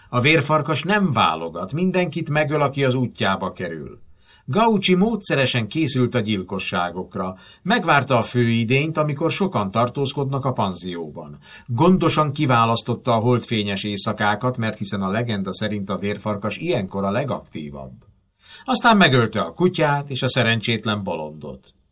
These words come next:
Mindezzel az volt a célja, hogy elmossa az indító okot.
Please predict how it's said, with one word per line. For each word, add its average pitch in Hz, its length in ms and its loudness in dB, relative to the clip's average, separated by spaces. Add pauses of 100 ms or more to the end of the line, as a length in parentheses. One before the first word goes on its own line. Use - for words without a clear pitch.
(300)
Mindezzel 147 500 4
az 196 160 2
volt 165 200 0
a 135 60 2
célja, 139 380 2
hogy 147 160 -2
elmossa 160 600 0
az 160 100 -2
indító 113 640 0
okot. - 440 -14